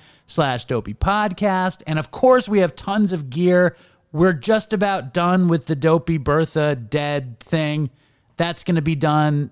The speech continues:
Sunday, the t-shirt. We're gonna sell the hoodies for a few more weeks, I think.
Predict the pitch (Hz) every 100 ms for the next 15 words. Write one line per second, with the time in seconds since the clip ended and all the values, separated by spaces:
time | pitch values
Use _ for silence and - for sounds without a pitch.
0 | - - - 165 165 160 156 123 - 165
1 | 156 156 151 143 156 156 151 139 123 135
2 | 139 135 - 131 - 135 135 131 131 -
3 | _ _ _ 131 202 233 - - 208 208
4 | - 220 214 208